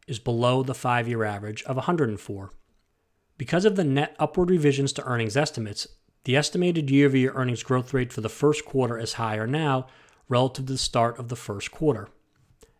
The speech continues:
As of today, the S and P five hundred is expected to report year-over-year earnings growth of twenty-two point one percent, compared to the estimated year-over-year earnings growth rate of fifteen point five percent back on December thirty-first.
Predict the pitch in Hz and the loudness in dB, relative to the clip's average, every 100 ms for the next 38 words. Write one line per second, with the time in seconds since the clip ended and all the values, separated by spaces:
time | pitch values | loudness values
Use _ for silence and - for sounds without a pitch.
0 | _ - 127 127 - 131 127 143 175 _ | _ -2 0 0 -2 0 0 0 -4 _
1 | _ 123 123 - 123 135 - 131 143 139 | _ -2 0 -2 0 0 0 -2 2 0
2 | 139 113 110 - 151 - 160 151 139 113 | 0 -4 -8 -4 -4 -2 -4 6 6 6
3 | 117 127 151 156 151 131 127 120 - 117 | 2 2 4 4 2 0 -2 -2 -2 0
4 | 113 - - - 139 156 147 139 123 135 | 0 -4 -12 -4 -2 -2 -2 -2 2 0
5 | 120 110 110 104 - - 160 135 147 _ | 0 -4 -4 -4 -6 -2 -2 -2 -6 _
6 | _ _ - _ _ - 123 131 120 113 | _ _ -20 _ _ -6 2 2 2 -2
7 | 120 143 - 156 147 135 127 127 120 120 | 0 -2 0 2 4 2 2 2 4 2
8 | 117 123 117 113 - 120 113 - 117 117 | 0 -2 -4 -4 -4 -4 -4 -2 -4 -4
9 | - - 135 - 131 117 - 113 101 151 | -10 -4 -4 -2 -2 0 2 2 2 -2
10 | 175 - 143 - 107 113 _ _ - 110 | -2 -2 -4 -2 -6 -8 _ _ -6 -6
11 | 117 127 123 - 104 101 - 107 107 - | -4 -4 -4 -6 -8 -10 -8 -6 -6 -2
12 | 160 107 - | -2 -2 -10